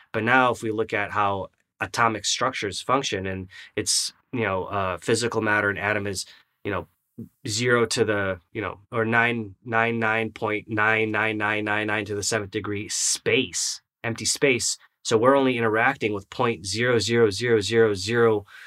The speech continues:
one percent of matter, which now you take that chart and you collapse it, and what it actually exists of our physical structure is a sliver, and the rest you can't touch, taste, smell, you know, only experience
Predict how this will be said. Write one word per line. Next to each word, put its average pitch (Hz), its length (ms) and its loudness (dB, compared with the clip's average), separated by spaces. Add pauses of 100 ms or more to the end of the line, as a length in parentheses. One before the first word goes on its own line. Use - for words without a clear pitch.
(140)
one 117 360 0
percent 110 380 0
of 90 100 -8
matter, 104 480 0 (240)
which 117 220 -4
now 117 260 2 (100)
you 123 100 -10
take 117 240 -4
that 90 160 -4
chart 131 300 2
and 110 80 -12
you 110 60 -12
collapse 117 520 -4
it, 190 240 -2
and 110 360 -2
what 131 200 4
it 120 80 0
actually 117 360 0
exists 101 460 0
of 98 140 -2
our 110 220 2
physical 131 480 0
structure 156 540 0 (360)
is 104 240 -6 (260)
a 113 180 -8
sliver, 139 1080 4 (100)
and 110 180 -6
the 107 80 -2
rest 123 500 -2
you 104 80 -10
can't 110 260 -4
touch, - 500 -2
taste, - 520 -4
smell, 117 400 0 (220)
you 117 160 -6
know, 98 280 -6
only 120 320 0
experience 107 880 0